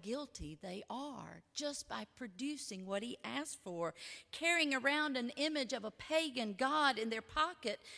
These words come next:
they are guilty of idolatry.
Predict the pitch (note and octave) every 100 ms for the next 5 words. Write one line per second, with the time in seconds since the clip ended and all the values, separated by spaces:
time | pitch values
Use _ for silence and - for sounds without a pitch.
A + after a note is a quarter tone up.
0 | - - D4+ F4 C4+ G#3+ C#4+ E4+ - C4+
1 | - A3 A3 G3+ G3+ G3+ A#3 D#4+ D#4+ B3
2 | - - -